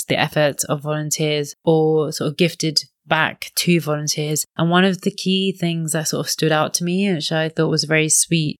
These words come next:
was actually providing refreshments and a warm place after a task was completed, particularly in winter months.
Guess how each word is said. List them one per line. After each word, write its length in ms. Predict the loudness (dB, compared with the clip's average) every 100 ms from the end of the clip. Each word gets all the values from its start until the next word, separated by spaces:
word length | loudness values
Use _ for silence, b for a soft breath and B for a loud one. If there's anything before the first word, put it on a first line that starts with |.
| _ 0
was 440 | 2 2 -2 -4
actually 360 | -4 -4 -2 -4
providing 520 | 0 2 4 2 0
refreshments 760 | -2 2 2 2 2 0 -2 -4
and 120 | -2
a 80 | 0
warm 320 | 0 0 0
place 560 | 0 2 2 2 -4 -8 -2
after 600 | 0 0 -2 -2 -2 -4 -2
a 60 |
task 400 | 0 0 0 -4
was 160 | -2 -2
completed, 920 | -4 -6 -4 -4 -4 -4 0 0 -2 -2
particularly 600 | 0 2 0 -2 -2 0
in 160 | 0 0
winter 320 | -2 -4 -4
months. 440 | -6 -6 0 0